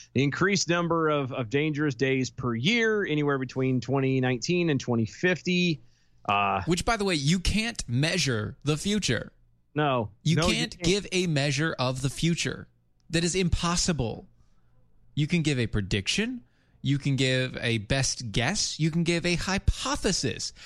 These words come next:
Speaker 2: But you cannot, you cannot
Speaker 1: Be accurate.
Speaker 2: give an accurate representation of the future based on current standings.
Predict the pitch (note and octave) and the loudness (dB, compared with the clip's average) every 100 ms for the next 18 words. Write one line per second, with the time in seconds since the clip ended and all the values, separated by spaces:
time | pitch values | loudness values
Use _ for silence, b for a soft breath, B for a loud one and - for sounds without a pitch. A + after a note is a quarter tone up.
0 | B G3+ G3+ A#3 - G#3 C4 D4 D4 A#2+ | B -2 0 0 2 0 2 2 2 0
1 | - - _ _ _ _ G3 C#4+ D#4+ - | -4 -14 _ _ _ _ 2 2 2 0
2 | - F#3+ E3 C3+ C3 C#3+ F#3+ C#4+ A2 E2+ | 0 2 0 0 0 2 2 2 0 -2
3 | - - - _ _ _ _ _ - C3 | -4 -10 -12 _ _ _ _ _ -6 -2
4 | D#3+ G#3 A3 F#3 - F#3+ F#3+ F#3+ - D3 | 2 2 2 -4 -2 0 0 -2 -4 -4
5 | D#3+ G3+ A3+ A3+ A#3 A#3 - - B2+ D#3+ | -2 -2 -4 0 -2 -2 -12 -8 -2 0
6 | F#3+ A3+ G3 A3+ G#3+ C#3+ B2+ - B2+ C#3 | 0 -2 0 0 0 0 0 0 0 -2
7 | - D#3+ G#3+ G#3+ C4+ - - A3 F#3+ - | -2 0 2 0 -2 -4 -2 0 0 0
8 | C#3+ C#3 B B B - A#2 D#3 F3 - | 0 -2 B B B -4 0 0 -2 -2
9 | E3+ E3+ E3 C3+ B2+ C#3 - C#3+ D3 D3 | -2 -2 -2 0 0 -2 -4 -2 0 0
10 | G#2+ C#2+ B1 - | -2 -4 -8 -10